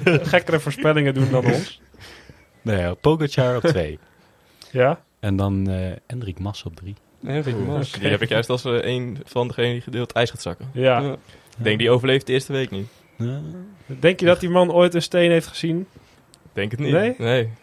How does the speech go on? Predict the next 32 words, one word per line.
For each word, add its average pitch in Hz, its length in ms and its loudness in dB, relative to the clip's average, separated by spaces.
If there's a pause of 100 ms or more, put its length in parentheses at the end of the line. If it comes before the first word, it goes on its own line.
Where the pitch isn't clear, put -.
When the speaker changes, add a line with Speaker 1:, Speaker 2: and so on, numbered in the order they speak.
(260)
Speaker 4:
Die - 100 -20
schrikt - 200 -6
zich 110 120 -6
Speaker 2:
Die 120 80 0
Speaker 4:
dood. 147 100 4
Speaker 2:
kan - 100 4
toch 143 120 -2
niet 139 200 -2
op, 127 200 -2
eh, 127 260 6
kasseien 123 420 0
rijden, 101 280 -2
Thijs? 95 400 -6 (300)
Speaker 1:
Ja, 110 200 0
maar 104 120 2
hij 104 80 2
kan 117 180 0
wel, 107 260 4
zeg - 140 -10
maar, 92 120 0
daar 98 160 0
overleven. 95 500 -4
Speaker 4:
<laughs> - 60 -10 (540)
En 208 120 6
hij 113 100 6
heeft 127 140 6
ook 117 60 4
niet 127 120 4
echt 123 100 4
een 135 140 -2
team 127 220 2
ervoor 107 340 0